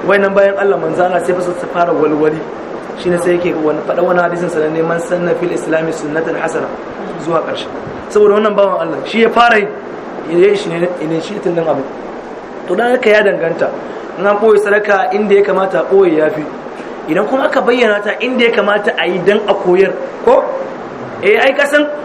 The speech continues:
ko karatun sallah wani lokacin ka kan ɗan ɗaga inda ake ɓoyewa ba. Dan wani ba dan ka ɗaga ba zai san, bai koya ba to a makaranta.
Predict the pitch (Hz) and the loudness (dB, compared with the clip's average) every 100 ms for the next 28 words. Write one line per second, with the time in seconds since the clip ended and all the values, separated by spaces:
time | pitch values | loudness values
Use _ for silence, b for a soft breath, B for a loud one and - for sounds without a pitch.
0 | - 330 339 277 262 269 277 285 254 254 | 2 4 6 2 2 2 4 4 4 4
1 | 262 262 262 240 254 247 233 240 240 - | 4 2 2 0 2 2 2 2 -2 -8
2 | - - - - 240 202 - - - - | -12 -12 -12 0 4 4 2 -4 -12 -12
3 | - - - 185 247 233 226 220 208 185 | -12 -12 -6 -2 4 4 4 4 4 6
4 | 175 165 156 - - - - - - - | 4 2 -2 -6 -12 -10 -8 -8 -6 2
5 | 247 269 285 294 294 - - 180 208 254 | 4 4 4 2 -2 -10 -12 0 2 4
6 | 269 285 240 269 262 247 - - - 196 | 2 4 4 4 4 0 0 -6 -2 2
7 | 202 220 240 262 226 202 - - 165 156 | 4 4 4 2 0 -2 -2 -2 -2 0
8 | 165 165 - 151 | 0 0 -2 -4